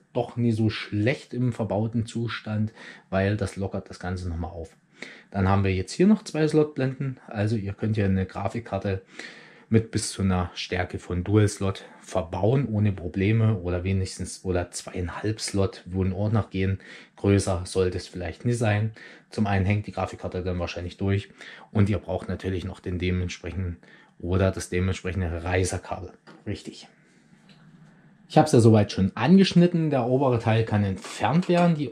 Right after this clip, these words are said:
obere Blende, auch die vordere Blende kann entfernt werden, um genau zu sein. Ich habe jetzt hier mal eine normale Schraube reingemacht.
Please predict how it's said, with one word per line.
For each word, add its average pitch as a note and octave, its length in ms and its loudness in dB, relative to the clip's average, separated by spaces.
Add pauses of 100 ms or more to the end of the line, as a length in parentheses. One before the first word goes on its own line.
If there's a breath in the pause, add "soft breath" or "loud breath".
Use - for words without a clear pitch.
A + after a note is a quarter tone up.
obere C3 320 -6
Blende, D3 600 2
auch A#2+ 120 -2
die A2+ 120 -2
vordere D3 400 0
Blende D3+ 300 -2
kann C#3+ 160 -8
entfernt D3 380 -6
werden, E3 220 -8 (160)
um C#3 80 -4
genau C#3+ 220 -2
zu D3+ 180 -12
sein. D3 240 -8 (560 loud breath)
Ich - 80 -10
habe B2+ 120 -2
jetzt - 100 -6
hier B2+ 140 0
mal A#2+ 140 2
eine G#2 140 0
normale G2 440 -2
Schraube B2 360 -4
reingemacht. C3 520 0